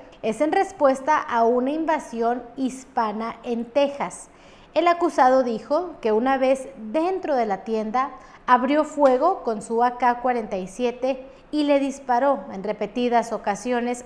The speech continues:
a las víctimas inocentes. Según policías,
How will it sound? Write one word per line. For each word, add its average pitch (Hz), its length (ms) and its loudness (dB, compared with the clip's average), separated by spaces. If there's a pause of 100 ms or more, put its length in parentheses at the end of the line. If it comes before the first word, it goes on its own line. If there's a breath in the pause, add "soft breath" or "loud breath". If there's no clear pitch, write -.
a 220 80 0
las 214 320 0
víctimas 233 560 -6 (100)
inocentes. 240 880 -6 (560 loud breath)
Según 262 360 2
policías, 277 880 0